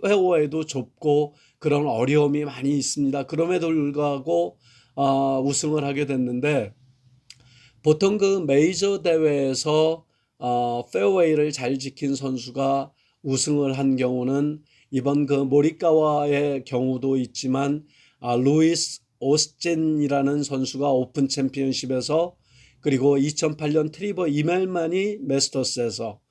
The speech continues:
타이거 우즈가 이천육 년에 오픈 챔피언십에서 그렇게 그 페어웨이를 잘 지켜서 우승한 그런 기록적인, 어,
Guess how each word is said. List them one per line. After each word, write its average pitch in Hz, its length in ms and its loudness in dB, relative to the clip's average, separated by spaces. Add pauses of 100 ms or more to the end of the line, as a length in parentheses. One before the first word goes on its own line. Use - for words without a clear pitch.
(300)
타이거 165 360 2
우즈가 139 320 0
이천육 139 460 -2
년에 135 300 0
오픈 143 360 0
챔피언십에서 156 1080 -4 (420)
그렇게 156 680 2
그 143 240 0 (100)
페어웨이를 143 600 0
잘 120 220 -4
지켜서 139 540 -6
우승한 135 460 -4 (400)
그런 139 340 2
기록적인, 135 840 -2 (380)
어, 123 420 -4